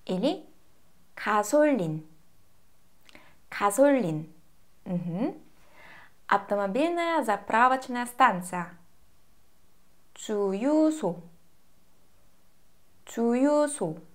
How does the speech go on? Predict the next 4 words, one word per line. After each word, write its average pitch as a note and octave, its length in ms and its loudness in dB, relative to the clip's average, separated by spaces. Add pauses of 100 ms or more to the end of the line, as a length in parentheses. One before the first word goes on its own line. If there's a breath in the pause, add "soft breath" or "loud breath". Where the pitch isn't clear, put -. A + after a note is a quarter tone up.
(520)
Мгм. F#3 500 -6 (520 soft breath)
гараж, A#3 680 2 (920)
차고, F4 840 0 (1400)
차고. A3 720 -2